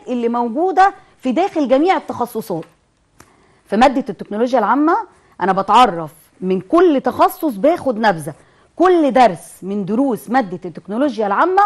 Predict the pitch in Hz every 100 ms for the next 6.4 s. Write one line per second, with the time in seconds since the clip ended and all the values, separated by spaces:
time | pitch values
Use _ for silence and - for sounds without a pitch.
0 | - - - 208 214 190 240 202 170 175
1 | 160 151 - _ _ _ _ _ _ _
2 | 196 190 226 262 370 392 392 190 196 226
3 | 208 - 247 226 202 196 285 392 392 269
4 | _ _ _ 185 247 240 196 - 262 202
5 | 175 180 190 185 277 359 453 359 175 180
6 | 220 233 247